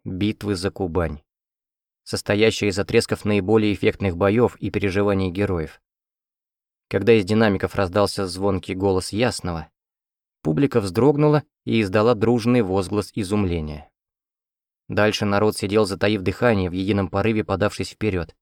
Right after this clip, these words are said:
Выглядело это забавно, но только для одного попаданца. Чуть позже мне стало стыдно перед коллегами. Ведь очень многим зрителям сбили настрой такой агрессивной подачей.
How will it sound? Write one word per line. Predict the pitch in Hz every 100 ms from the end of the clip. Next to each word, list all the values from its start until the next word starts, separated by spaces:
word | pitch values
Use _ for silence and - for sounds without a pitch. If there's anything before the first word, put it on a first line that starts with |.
| _ _ _ _
Выглядело | - 113 165 165 147 143 139
это | 123
забавно, | 107 101 139 131 85 76 - _ -
но | 98
только | 90 101 87 87
для | 87 85 78 - -
одного | 90 98 98 85
попаданца. | 92 98 90 80 - - _ _ _ _ _ _ _ _ _ _ -
Чуть | 214
позже | - 175 180 208 180 - -
мне | 120 139
стало | - 143 151
стыдно | 135 - 110 95
перед | 90 92 -
коллегами. | 98 90 85 82 78 - _ _ _ _ _ -
Ведь | 101 98 -
очень | 117 - 113
многим | 107 113 107 92
зрителям | 120 139 95 92
сбили | 87 117 117
настрой | 104 - 120 120 95
такой | 90 95
агрессивной | 92 95 - 92 90
подачей. | 104 101 87 - 90